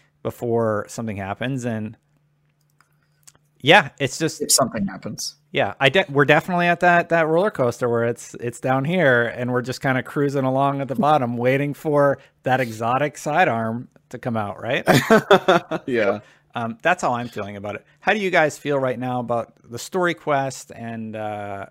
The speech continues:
Speaker 1: maybe you wanna bounce off of some of the, the takes that I had about the Solstice event.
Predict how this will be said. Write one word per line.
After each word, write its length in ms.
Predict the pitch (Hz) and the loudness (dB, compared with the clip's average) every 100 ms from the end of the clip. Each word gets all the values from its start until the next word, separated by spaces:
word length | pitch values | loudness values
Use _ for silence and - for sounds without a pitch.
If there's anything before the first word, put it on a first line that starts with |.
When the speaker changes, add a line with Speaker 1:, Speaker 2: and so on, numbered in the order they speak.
| _ _ _ - | _ _ _ -6
Speaker 1:
maybe 260 | 147 139 | -2 -2
you 100 | 135 | 0
wanna 360 | 131 123 113 107 | 0 0 -2 -4
bounce 260 | 123 117 127 | -4 -4 -4
off 160 | 110 | -6
of 80 | 113 | -8
some 160 | 117 110 | -10 -8
of 60 | |
the, 340 | 101 98 95 - - _ _ | -8 -8 -8 -12 -20 _ _
the 320 | 120 117 101 - _ _ _ _ | -14 -10 -10 -14 _ _ _ _
takes 320 | - 143 139 - | -6 -4 -4 -6
that 120 | 110 | -6
I 160 | 110 | -6
had 260 | 104 104 101 | -8 -10 -10
about 200 | 101 95 | -12 -14
the 60 | 101 | -14
Solstice 460 | - - - - | -14 -14 -16 -20
event. 300 | - 107 113 | -16 -18 -18